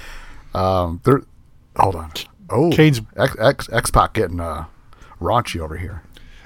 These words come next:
Speaker 2: Kane, uh, Kane's wig fell off. <laughs>
Speaker 1: Yeah. Kane's wig fell off, and he's covering his head. Shawn
Speaker 2: Shawn
Speaker 1: Michaels
Speaker 2: Mike-
Speaker 1: did a, did a backflip and just hit the ground. <laughs>
Speaker 2: He's
Speaker 1: So
Speaker 2: like, "Oh,
Speaker 1: just
Speaker 2: God
Speaker 1: went
Speaker 2: damn it. <laughs> Yeah, I shouldn't have came back."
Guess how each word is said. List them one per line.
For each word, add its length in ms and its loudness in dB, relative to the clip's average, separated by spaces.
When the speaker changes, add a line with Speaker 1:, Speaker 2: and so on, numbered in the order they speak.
Speaker 2:
Kane, 440 6
uh, 320 6
Kane's 300 4
wig 200 4
fell 280 4
off. 520 2
<laughs> 60 -10
Speaker 1:
Yeah. 340 8
Kane's 260 6
wig 240 4
fell 220 8
off, 140 4
and 60 4
he's 100 0
covering 340 0
his 160 -2
head. 420 0
Shawn 260 6
Speaker 2:
Shawn 100 8
Speaker 1:
Michaels 240 2
Speaker 2:
Mike- 80 4
Speaker 1:
did 40 0
a, 120 0
did 180 2
a 60 0
backflip 680 2
and 240 0
just 200 -4
hit 160 0
the 80 -2
ground. 420 0
<laughs> 160 -10
Speaker 2:
He's 220 8
Speaker 1:
So 80 10
Speaker 2:
like, 160 6
"Oh, 480 6
Speaker 1:
just 100 -10
Speaker 2:
God 400 8
Speaker 1:
went 140 4
Speaker 2:
damn 260 0
it. 300 0
<laughs> 40 -6
Yeah, 100 6
I 120 -2
shouldn't 320 0
have 80 0
came 260 2
back." 520 0